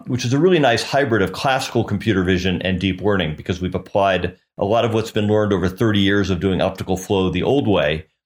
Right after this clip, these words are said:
uh, but then have built, built that around a deep learning approach, and we get the best of both worlds. We also have done an enormous amount of research on generative adversarial networks. We developed,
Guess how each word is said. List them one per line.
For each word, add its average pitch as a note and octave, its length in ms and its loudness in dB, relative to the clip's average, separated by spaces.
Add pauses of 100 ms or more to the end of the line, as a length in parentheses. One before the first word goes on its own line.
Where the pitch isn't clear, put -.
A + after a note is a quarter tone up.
(240)
uh, F#2+ 140 2
but F2+ 160 -2
then G#2+ 140 2
have F#2 100 -2
built, G#2+ 320 -2 (160)
built A2 160 -2
that G#2 160 2
around G2 280 2
a F#2 60 0
deep F#2 220 -2
learning G#2+ 240 0
approach, F2+ 400 -2
and F#2+ 60 -2
we F#2 80 0
get F#2+ 120 0
the - 80 -8
best F#2 280 -2
of E2+ 80 -4
both E2+ 240 -2
worlds. G2 520 -2 (240)
We A2+ 160 0
also C3 260 0
have G#2+ 560 0 (160)
done G2+ 200 0
an - 340 -10
enormous C3+ 380 2
amount A2+ 160 2
of F#2 80 -2
research G#2 360 0
on F#2 140 0
generative G2+ 420 0
adversarial G2 520 0
networks. - 420 -6
We G2 80 -4
developed, F#2 500 -2